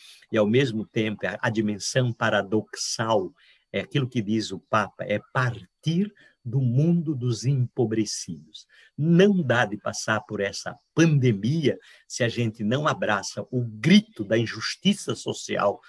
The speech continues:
dos empobrecidos e o grito da Mãe Terra. Acho que são os dois grandes gritos,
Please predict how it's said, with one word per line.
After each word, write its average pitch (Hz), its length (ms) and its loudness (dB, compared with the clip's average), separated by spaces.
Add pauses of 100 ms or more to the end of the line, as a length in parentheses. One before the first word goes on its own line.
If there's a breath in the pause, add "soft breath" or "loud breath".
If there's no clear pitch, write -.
(180 loud breath)
dos 117 260 0
empobrecidos 123 1000 -2 (260 soft breath)
e 180 80 4
o 220 80 6
grito 196 480 4
da 175 140 2
Mãe 170 200 0
Terra. 120 420 2
Acho 110 200 -2
que - 60 -14
são 135 180 -2
os 110 100 -4
dois 165 300 4
grandes 131 480 0
gritos, 110 640 -4